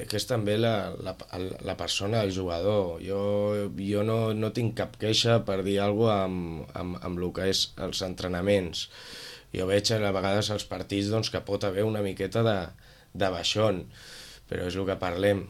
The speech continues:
eh, no podem generalitzar en, en tots els jugadors, no? Ja pot haver un grupet, però, bueno,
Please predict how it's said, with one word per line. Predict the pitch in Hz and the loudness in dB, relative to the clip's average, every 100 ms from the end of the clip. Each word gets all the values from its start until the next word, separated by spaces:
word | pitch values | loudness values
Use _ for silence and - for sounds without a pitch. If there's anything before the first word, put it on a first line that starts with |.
| - | -10
eh, | 104 92 90 90 87 - - | -8 -6 -6 -8 -8 -10 -4
no | 92 90 | -4 -2
podem | 95 95 101 104 101 101 101 | 0 2 4 2 2 0 -4
generalitzar | 67 92 98 95 95 95 90 101 101 104 113 - 92 | -4 -2 0 0 0 -2 2 4 6 6 4 2 -2
en, | 98 95 92 | -2 -2 -4
en | 95 92 | -4 0
tots | 101 101 - | 2 2 2
els | 95 | 0
jugadors, | 95 92 95 104 90 92 | 0 2 4 4 2 0
no? | 101 113 113 | 0 0 0
Ja | 92 95 90 87 | 0 -2 -4 -8
pot | - 95 | -8 -8
haver | 95 92 | -6 -4
un | 95 92 | -4 -4
grupet, | 92 113 117 120 | -2 4 4 4
però, | 117 87 | 2 -2
bueno, | 85 87 98 | -2 -4 -4